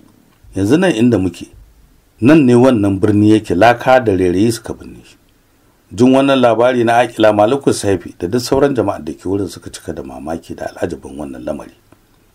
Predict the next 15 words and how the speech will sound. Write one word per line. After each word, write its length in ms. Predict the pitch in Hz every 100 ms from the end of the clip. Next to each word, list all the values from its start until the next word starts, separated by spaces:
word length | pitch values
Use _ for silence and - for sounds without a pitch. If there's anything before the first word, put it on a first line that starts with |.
| _ _ -
A 60 | 101
nan 140 | 131
sai 160 | 151 160
suka 180 | 170 160
tambayi 320 | 107 95 104
Aƙila, 480 | 110 117 - 80 - _
to 140 | - 101
ta 160 | -
yaya 320 | 156 135 107 95
yanzu 160 | 90
wannan 320 | 107 113 92 87
birni 320 | 101 92 92
zai 140 | 95
bayyana 320 | 87 67 67 -
kuma? 180 | -